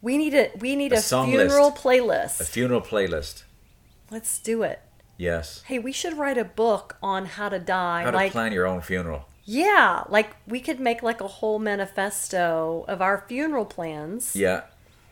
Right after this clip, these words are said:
Speaker 1: And put them in there.
Speaker 2: Yeah.
Speaker 1: And then find out what the laws are, what we're allowed to do.
Speaker 2: But here's the
Speaker 1: I heard there's
Speaker 2: Who
Speaker 1: a
Speaker 2: needs
Speaker 1: pla-
Speaker 2: to know you died, though? So you need to get a death certificate. That's all you need to prove you died and it wasn't
Speaker 1: Right.
Speaker 2: malpractice.
Speaker 1: And you don't get it.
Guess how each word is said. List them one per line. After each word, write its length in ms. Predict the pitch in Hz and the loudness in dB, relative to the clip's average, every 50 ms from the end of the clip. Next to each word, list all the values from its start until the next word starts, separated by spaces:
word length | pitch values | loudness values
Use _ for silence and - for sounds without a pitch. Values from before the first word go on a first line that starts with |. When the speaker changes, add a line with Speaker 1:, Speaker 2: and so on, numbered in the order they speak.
| - - - - - - _ _ _ - | -20 -20 -20 -20 -20 -20 _ _ _ 0
Speaker 1:
And 640 | 208 214 208 208 208 202 202 202 202 208 208 - - _ _ - _ | 2 4 4 6 4 4 4 2 2 0 -4 -6 -10 _ _ -20 _
put 220 | - - 285 277 - | -4 -4 -2 0 2
them 160 | 294 277 240 | 2 2 2
in 240 | - 233 233 240 233 | 2 0 0 2 2
there. 520 | 196 185 175 170 170 175 190 220 262 - - - | 2 2 2 2 2 2 0 0 -2 -6 -6 0
Speaker 2:
Yeah. 280 | 98 98 95 92 - - - _ _ _ | 2 2 2 2 0 -6 -14 _ _ _
Speaker 1:
And 180 | - 208 214 208 | -4 -2 0 0
then 140 | 202 208 | 0 -2
find 280 | 202 - 202 202 202 208 | 0 0 0 0 2 2
out 140 | 208 196 185 | 2 2 0
what 140 | 208 208 - | -2 -4 -6
the 80 | 202 | -4
laws 380 | 202 190 190 185 185 190 185 185 | -2 0 2 2 2 2 0 0
are, 180 | 185 175 175 180 | 0 0 2 2
what 160 | 185 180 - | 0 -2 -2
we're 100 | 190 190 | -2 0
allowed 380 | 185 175 170 175 170 170 180 175 | 0 0 0 -2 -4 -4 -6 -6
to 80 | - 185 | -8 -10
do. 540 | 156 160 170 160 156 156 160 175 190 208 - - - - - - | -6 -4 -4 -2 -2 -2 -4 -4 -6 -8 -12 -20 -20 -20 -12 -10
Speaker 2:
But 80 | - 170 | -10 -6
here's 200 | - - 285 285 262 | -2 0 0 4 8
the 40 | 302 | 8
Speaker 1:
I 120 | 339 381 | 8 8
heard 520 | 381 - - - 370 381 381 381 381 349 - - - - - - - - | 6 2 -2 0 2 2 4 2 2 0 -4 -12 -18 -18 -18 -16 -8 -2
there's 140 | 240 254 254 | 4 6 8
Speaker 2:
Who 80 | 269 285 | 8 8
Speaker 1:
a 20 | |
Speaker 2:
needs 160 | 302 294 247 | 6 4 2
Speaker 1:
pla- 60 | 240 - | 0 0
Speaker 2:
to 80 | 208 | 2
know 180 | 190 190 196 190 | 2 4 4 4
you 140 | 165 143 131 | 4 2 2
died, 360 | 113 135 135 139 135 123 95 | 2 2 4 4 2 2 0
though? 140 | 90 76 73 | -2 -4 -4
So 140 | - - 131 | -4 -4 -4
you 100 | 143 156 | 0 2
need 140 | 180 214 202 | 0 0 2
to 60 | 202 | 2
get 80 | 170 147 | 2 4
a 60 | 135 | 4
death 260 | 101 - 117 113 107 - | 4 2 0 0 -2 -4
certificate. 520 | - 92 - 90 82 76 82 - 80 - - - - - - - - - - - | -8 -10 -12 -12 -12 -12 -12 -14 -14 -16 -18 -20 -20 -20 -20 -20 -20 -20 -12 -10
That's 140 | 131 127 - | -10 -8 -4
all 180 | - 151 135 | 2 2 2
you 160 | 127 113 110 104 | 2 2 0 -4
need 260 | 95 92 85 78 - | -4 -4 -6 -6 -10
to 60 | - | -12
prove 280 | - - - 101 87 82 | -6 -4 -2 -2 -2 -2
you 60 | 85 | -6
died 400 | 76 82 82 80 78 73 - - - - - | -6 -6 -4 -4 -4 -6 -8 -12 -16 -14 -10
and 120 | - 95 - | -8 -6 -6
it 60 | 175 | -4
wasn't 220 | 185 190 196 202 190 | -2 -2 0 0 0
Speaker 1:
Right. 200 | 180 175 - - - - - | 0 0 -2 -6 -12 -14 -8
Speaker 2:
malpractice. 500 | 95 90 113 - - - - - - 208 | -6 -6 -6 -6 -6 -6 -6 -4 -2 -2
Speaker 1:
And 80 | 226 226 | -2 0
you 80 | 254 | 2
don't 180 | 262 262 226 220 | 2 2 2 2
get 160 | 226 226 208 | 4 4 4
it. 140 | 185 - | 2 0